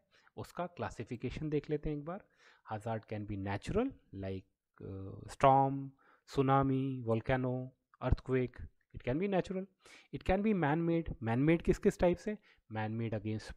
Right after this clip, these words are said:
property, like sabotage, theft, uh, riot, man-made, right? Uh, hazard, man-made hazard against oneself or person, it can be accident, it can be negligence,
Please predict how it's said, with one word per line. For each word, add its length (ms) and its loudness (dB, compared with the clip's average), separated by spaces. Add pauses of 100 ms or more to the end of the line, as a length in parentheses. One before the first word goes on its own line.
(100)
property, 540 2 (140)
like 280 0 (580)
sabotage, 680 2 (100)
theft, 420 2 (1400)
uh, 320 -8 (240)
riot, 520 2 (560)
man-made, 480 -2
right? 140 -2 (580)
Uh, 420 -2 (360)
hazard, 460 6 (340)
man-made 480 4
hazard 420 2 (320)
against 400 0
oneself 520 2
or 100 10 (140)
person, 380 2 (180)
it 160 -10
can 120 -2
be 120 2
accident, 640 2 (320)
it 180 -8
can 120 2
be 80 0
negligence, 680 4